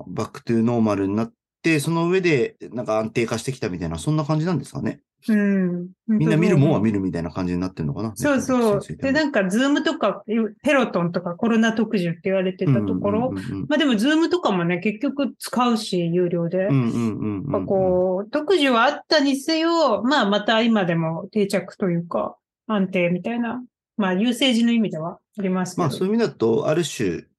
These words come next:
Speaker 1: 株価がオーバーシュートって、し-、あの、下の方にオーバーシュートしてたんだろうね。まあ、コロナからも、
Speaker 2: うん。
Speaker 1: 剥がれるからめちゃ落ちるって思ってすっごい下がったけど、そこまでやっぱり落ちなくっ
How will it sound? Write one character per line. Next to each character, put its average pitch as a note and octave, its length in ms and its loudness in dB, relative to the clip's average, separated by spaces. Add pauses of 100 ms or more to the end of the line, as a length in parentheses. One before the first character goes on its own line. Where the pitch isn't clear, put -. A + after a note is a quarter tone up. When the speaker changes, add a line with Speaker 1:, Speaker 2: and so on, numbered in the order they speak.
(140)
Speaker 1:
株 C3+ 220 -2
価 D3+ 100 2
が G#2 240 2
オ A#2 100 2
ー - 20 0
バ B2+ 100 0
ー B2+ 40 -2
シ D3 140 -4
ュ C#3 60 0
ー - 20 -8
ト F2+ 120 -2
っ D#2+ 80 -4
て、 - 260 -8
し-、 - 200 -6
あ B2+ 80 2
の、 A#2 220 0
下 E3 200 -2
の D#3+ 100 2
方 D#3+ 140 2
に A#2 60 4
オ F#2+ 120 2
ー - 20 -2
バ G2+ 80 -2
ー - 40 -6
シ - 100 -6
ュ - 20 -4
ー - 40 -16
ト F#2 60 -8
し - 80 -12
て A2 80 -2
た G2+ 100 -2
ん D#2+ 60 -4
だ E2+ 80 -6
ろ D#2 120 -10
う - 20 -8
ね。 A2+ 160 -6 (420)
ま B2 80 -2
あ、 - 40 -6
コ B2+ 100 2
ロ A#2+ 80 4
ナ A2+ 120 2
か F#2 120 0
ら E2+ 180 0
も、 F2+ 160 -4
Speaker 2:
う - 40 -14
ん。 - 40 -8
Speaker 1:
剥 A#2+ 160 -2
が A#2+ 80 2
れ A#2+ 100 2
る A2+ 120 0
か G#2 100 -4
ら F#2+ 60 -2
め G2 100 -4
ち F#2+ 80 -6
ゃ A2+ 80 2
落 A2 160 -2
ち - 80 -2
る C3+ 180 2
っ - 20 -20 (280)
て C3+ 140 2
思 C#3 160 2
っ C#3+ 100 -6
て - 160 -10
す A#2 140 -8
っ - 40 -8
ご C3+ 120 0
い - 20 0
下 B2+ 80 -2
が B2 80 0
っ C3+ 100 -6
た B2+ 120 -4
け C#3 80 2
ど、 D3+ 80 0
そ C3+ 100 -4
こ D3 100 0
ま D3 120 4
で C3+ 80 4
や F#2+ 100 2
っ - 100 -16
ぱ G#2 120 -4
り D#2 180 -6 (260)
落 - 220 -2
ち G#2+ 80 -4
な F#2 100 0
く - 120 -10
っ - 20 -8